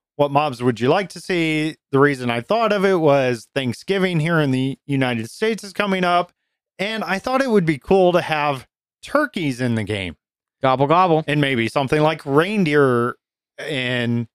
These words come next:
Speaker 1: things like that, and have them only come in around the holidays.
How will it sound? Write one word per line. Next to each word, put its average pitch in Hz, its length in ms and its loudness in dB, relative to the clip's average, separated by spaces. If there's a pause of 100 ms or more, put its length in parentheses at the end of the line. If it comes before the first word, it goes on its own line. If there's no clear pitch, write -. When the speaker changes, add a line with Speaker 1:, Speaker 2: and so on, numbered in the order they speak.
(120)
Speaker 1:
things 156 200 -2
like 139 140 0
that, 175 260 -4
and 165 240 -4
have 170 340 -6
them 180 200 0
only 170 300 2
come 165 220 -2
in 170 380 -4
around 139 460 0
the 135 80 0
holidays. 175 560 0